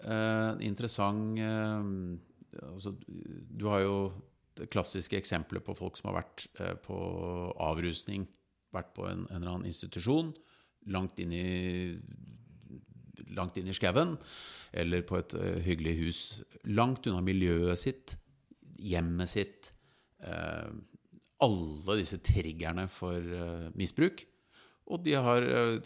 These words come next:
kanskje gått gjennom en fæl cold turkey og, og sånn, men, men så går det kanskje for mange av dem overraskende bra. Holdt seg reine,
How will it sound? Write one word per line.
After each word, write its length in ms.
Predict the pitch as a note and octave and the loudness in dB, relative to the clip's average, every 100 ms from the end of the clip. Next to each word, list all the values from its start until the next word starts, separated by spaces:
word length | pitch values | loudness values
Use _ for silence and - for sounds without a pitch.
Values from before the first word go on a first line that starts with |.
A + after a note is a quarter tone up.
| G#2+ G#2 | -6 -8
kanskje 260 | - - A2 | -4 -4 0
gått 140 | G2+ | 0
gjennom 240 | G2+ F#2+ F#2+ | 0 0 0
en 280 | F#2+ F#2 F2 | -2 -2 -6
fæl 400 | - F2 F2 F2 | 0 2 2 0
cold 220 | E2 E2+ | -2 0
turkey 520 | E2+ E2+ - F#2+ F#2+ | 0 0 0 0 0
og, 460 | F#2+ F#2+ F2+ F2+ - | -2 -2 -2 -2 -2
og 80 | F#2 | -2
sånn, 240 | A#2 D#3+ | 0 0
men, 300 | D3 B2+ B2 | 0 0 0
men 380 | G#2+ G#2+ A2+ A2+ | 2 2 2 0
så 220 | A2 - | -2 -2
går 220 | A#2 E2+ F2+ | 0 2 4
det 140 | A2+ A2+ - - - - - - _ - - | 4 4 -2 -16 -18 -20 -20 -20 _ -20 0
kanskje 280 | D#3+ - | 0 0
for 60 | A#2 | 0
mange 160 | A#2+ F2 | 0 2
av 60 | |
dem 140 | G2+ G#2 | -2 -2
overraskende 580 | - F2+ D#2 E2+ - G2 | -2 -2 -2 -6 -4 -2
bra. 180 | F#2 - - _ _ _ _ _ _ | -2 -2 -8 _ _ _ _ _ _
Holdt 200 | C#3+ C#3 | 2 2
seg 160 | - C3+ | 2 6
reine, 380 | A#2+ F#2+ D#3 | 6 6 2